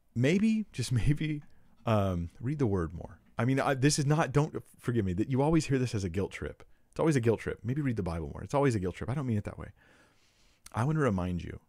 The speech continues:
about the spiritual health benefits of being regularly in the Word of God.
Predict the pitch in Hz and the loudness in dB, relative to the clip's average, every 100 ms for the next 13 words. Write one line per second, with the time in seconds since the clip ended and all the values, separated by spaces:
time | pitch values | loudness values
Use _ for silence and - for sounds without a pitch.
0 | _ _ _ _ _ 90 92 - 90 82 | _ _ _ _ _ -4 -4 -4 -6 -8
1 | - _ _ _ - - 120 123 123 110 | -16 _ _ _ -14 -6 0 0 0 -4
2 | - 104 - 87 78 82 - 78 87 80 | -4 -4 -4 -6 -6 -8 -8 -6 -6 -4
3 | 80 85 85 80 78 78 80 76 - 55 | -4 -4 -6 -6 -6 -8 -8 -10 -12 -14
4 | - | -16